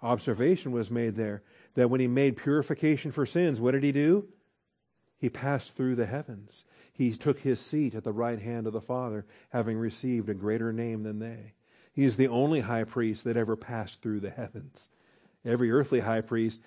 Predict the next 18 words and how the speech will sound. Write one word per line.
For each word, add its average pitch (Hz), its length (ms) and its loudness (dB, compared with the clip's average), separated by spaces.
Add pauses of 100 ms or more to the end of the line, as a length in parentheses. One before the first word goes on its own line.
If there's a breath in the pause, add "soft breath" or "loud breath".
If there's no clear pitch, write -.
(220 soft breath)
passed 131 360 -2
through 123 160 4
an 113 100 0
earthly 120 320 0
veil 139 400 0 (480)
and 107 100 -12
then 104 100 -8
came 101 260 -8
right 101 160 -8
back 101 220 -10
out. 104 240 -10 (500)
Turned 110 220 -8
around 110 240 -4
and 104 80 -8
came 101 260 -10
right 95 180 -12
back 107 240 -12
out. 117 240 -14